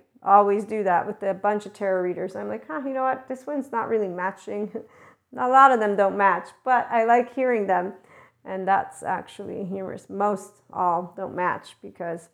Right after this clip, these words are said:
it's in the sphere of the collective, but it has areas that you'll be like, "Oh, that sounds familiar." Okay. And on that note, um,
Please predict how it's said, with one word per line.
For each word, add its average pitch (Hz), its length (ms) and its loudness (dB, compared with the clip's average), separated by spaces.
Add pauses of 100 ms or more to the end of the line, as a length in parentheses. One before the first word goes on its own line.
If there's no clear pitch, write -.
(240)
it's 202 160 -16
in 190 100 -10
the 180 80 -8
sphere 196 420 -2
of 180 200 -2
the 185 80 -6
collective, 190 640 -2 (600)
but 208 320 2 (800)
it 190 200 -6
has 202 560 6 (400)
areas 214 600 6
that 196 300 6
you'll 196 180 2
be 185 220 2
like, 180 260 2
"Oh, 302 200 0
that 214 240 -2
sounds 220 320 0
familiar." 202 600 -4 (120)
Okay. 185 420 -12 (760)
And 196 120 -14
on 190 200 -4
that 185 200 -2
note, 170 440 -4
um, 170 640 -12